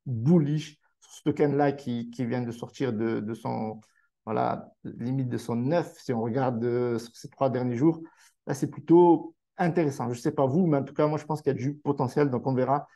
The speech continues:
on en reparlera dans cette vidéo. D'ailleurs, on va analyser un petit peu le contrat sur Token Sniffer, parce que, euh, on m'a dit qu'il était top, top, top, le contrat. Donc, on va regarder ça.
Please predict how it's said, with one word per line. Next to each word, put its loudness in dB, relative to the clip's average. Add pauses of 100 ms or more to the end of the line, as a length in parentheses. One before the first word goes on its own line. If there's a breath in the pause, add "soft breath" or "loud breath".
(160)
on 0
en 0
reparlera 2
dans -4
cette -6
vidéo. 4
D'ailleurs, 2
on 0
va 2
analyser 0
un -2
petit -10
peu -4
le -4
contrat -4
sur -12
Token -4
Sniffer, 0
parce -20
que, 0
euh, 0 (140)
on -8
m'a -4
dit -6
qu'il -8
était -4 (720)
top, -4
top, -4
top, 2
le -2
contrat. 0
Donc, -4
on -2
va 2
regarder 0
ça. -2